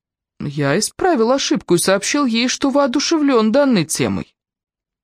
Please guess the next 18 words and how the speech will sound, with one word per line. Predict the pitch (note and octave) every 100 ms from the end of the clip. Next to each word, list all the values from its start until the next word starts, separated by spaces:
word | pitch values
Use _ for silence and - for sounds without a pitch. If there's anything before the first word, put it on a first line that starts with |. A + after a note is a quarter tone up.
| _ _ _ _ _ _ - D3
«Тебе | - F3+ G3+
эти | G3+ G3+
симптомы | - G#3 - G#3+ G3+
никого | G3+ G3+ B3 F4
не | D4+
напоминают?» | E3 - F#3+ G#3+ E4 G4+ E3
спросила | - C#3+ C#3 - C#3+
она. | C#3+ C3+ A#2+ - _ _ _ _ _ _ _ _ _ _ -
Ещё | C#3 C3 -
как. | - - - - - - - - -
Один | C#3 C3+ D#3 E3
в |
один | D#3+ D3+ A#3+ C#4 - _ _
Ласло | C#3+ D3 G3+ - G#3 G3 - - _
Гевеши, | E3 D3 D3 C3+ - -
преподаватель | - G#3+ A#3 B3+ G3+ C#3+ C#3+
физического | - D#3 C#3 C#3+ - E3
факультета. | E3+ G#3 A3+ G#3 - - -